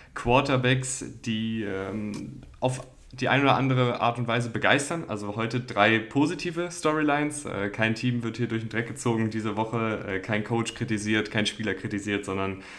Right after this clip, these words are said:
wir feiern drei Quarterbacks ab, die auf ihre eigene Art und Weise sehr, sehr gut in die Saison gestartet sind und das auch, äh, teilweise unter sehr, sehr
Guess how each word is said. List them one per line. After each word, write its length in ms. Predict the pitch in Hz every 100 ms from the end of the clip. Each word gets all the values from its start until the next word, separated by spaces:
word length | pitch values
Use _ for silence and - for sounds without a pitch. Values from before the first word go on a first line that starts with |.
| - - -
wir 120 | 113
feiern 500 | 110 113 135 139 135 -
drei 220 | 110 123
Quarterbacks 580 | 117 127 131 117 117 -
ab, 280 | 117 -
die 440 | 107 107 110 104 -
auf 180 | 117 131
ihre 160 | 147
eigene 320 | 127 156 143
Art 140 | 123 127
und 100 | 120
Weise 360 | 110 120 117
sehr, 220 | 104 117 120
sehr 140 | 123
gut 240 | 120 117
in 80 | 113
die 120 | 107
Saison 360 | 104 101 113 127
gestartet 380 | - 101 92 92
sind 160 | 92
und 120 | 82 90
das 140 | 92
auch, 240 | 95 98
äh, 120 | - - - - -
teilweise 400 | 117 104 107 104
unter 200 | 107 107
sehr, 140 | 107
sehr 320 | 104 101 95